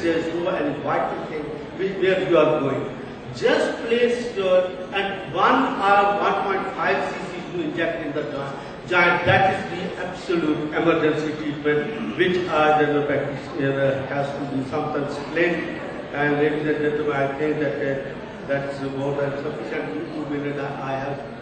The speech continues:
been given. And, uh, uh, the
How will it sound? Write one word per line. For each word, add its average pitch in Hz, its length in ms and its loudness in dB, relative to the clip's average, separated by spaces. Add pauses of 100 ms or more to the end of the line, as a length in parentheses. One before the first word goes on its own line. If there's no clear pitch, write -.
(140)
been 135 220 -6
given. 180 380 -2 (400)
And, 175 240 -4
uh, - 20 0
uh, 160 520 0
the 175 280 -2